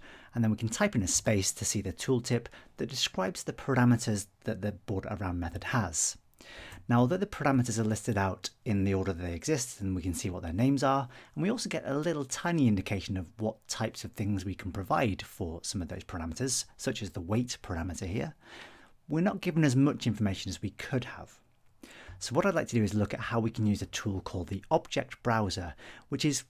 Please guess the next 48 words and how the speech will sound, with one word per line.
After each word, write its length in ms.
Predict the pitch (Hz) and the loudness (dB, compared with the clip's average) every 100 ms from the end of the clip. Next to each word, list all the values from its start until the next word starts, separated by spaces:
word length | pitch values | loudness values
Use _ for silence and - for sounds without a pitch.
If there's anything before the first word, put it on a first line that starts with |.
| - | -6
sort 160 | 269 | -2
of 160 | 180 127 - | -2 -4 -6
the 40 | |
V 160 | 117 135 | 2 2
B 160 | 101 117 | 4 2
editor's 320 | 101 - 95 | 2 0 -2
equivalent 520 | 98 - 90 98 82 | -2 -2 0 0 0
of 80 | 87 | -4
a 20 | |
dictionary, 680 | - 139 - 101 82 78 78 - - - | 0 0 0 -4 -4 -6 -10 -16 -20 -14
to 100 | - | -10
help 160 | 131 131 | -8 -6
us 80 | |
to 100 | - | -4
look 320 | 135 160 175 - | -2 0 0 -2
up 180 | 202 - _ - | -4 -8 _ 0
more 240 | 123 127 | 4 4
help 300 | 90 90 - - | 2 -4 -8 -6
on 140 | 92 | -4
this 120 | 95 82 | -2 -4
particular 640 | - - - - 98 90 | -10 -12 -12 -8 -4 -2
method. 380 | 85 80 - - _ _ _ - - - - - _ _ _ _ _ _ _ _ _ - - | -4 -6 -12 -14 _ _ _ -20 -20 -20 -20 -20 _ _ _ _ _ _ _ _ _ -12 2
You 160 | 117 | 2
can 180 | 107 117 | 6 6
open 240 | 165 - 135 | 6 4 4
the 120 | 101 | 4
Object 340 | 92 104 - | 2 -2 -2
Browser 440 | - 90 85 95 90 | 0 0 0 -2 -2
either 260 | 107 95 95 | -2 -2 0
by 160 | 92 | -2
pressing 360 | 90 120 110 98 | 0 0 2 2
the 100 | 95 | 2
F 180 | 87 - | 0 0
two 220 | - 170 | 2 2
key 180 | - 101 | 0 -4
on 80 | |
the 80 | 80 | -4
keyboard, 460 | - 98 98 151 - - - - | -6 -4 0 0 0 -10 -20 -2
or 120 | 202 | 0
by 120 | 190 | 2
heading 280 | 151 139 127 | 2 4 6
up 120 | 123 | 4
to 80 | - | 2
the 100 | - | -4
View 220 | 92 113 | 4 8
menu 340 | 117 92 85 85 | 10 8 2 0
and 100 | 87 | 0
choosing 460 | - 151 101 85 | 2 2 2 -2